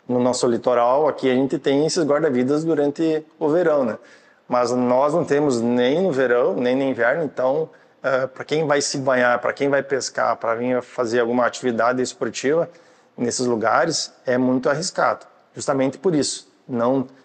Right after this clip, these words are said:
tem um grande número de óbitos nesses lugares porque não tem guarda-vidas, por, e não tem guarda-vidas por não ser um local seguro.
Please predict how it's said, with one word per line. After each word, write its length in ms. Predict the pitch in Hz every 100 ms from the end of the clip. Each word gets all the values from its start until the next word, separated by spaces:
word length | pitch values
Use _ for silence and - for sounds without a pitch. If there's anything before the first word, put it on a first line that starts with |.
| _ -
tem 100 | 139
um 140 | 139
grande 340 | 131 147 196 185
número 240 | 160 165
de 140 | 147
óbitos 400 | 135 139 131 135
nesses 260 | 123 120 -
lugares 460 | 120 113 113 151 -
porque 480 | 147 127 139 147 - _
não 220 | - 143
tem 340 | 180 147 139 151
guarda-vidas, 600 | 139 147 165 131 110 -
por, 480 | - 123 127 147 - _ -
e 80 |
não 140 | 127 120
tem 140 | 127
guarda-vidas 360 | 127 123 120 143
por 160 | -
não 160 | 139 165
ser 140 | -
um 140 | 131 147
local 260 | 143 127
seguro. 400 | 117 156 147 117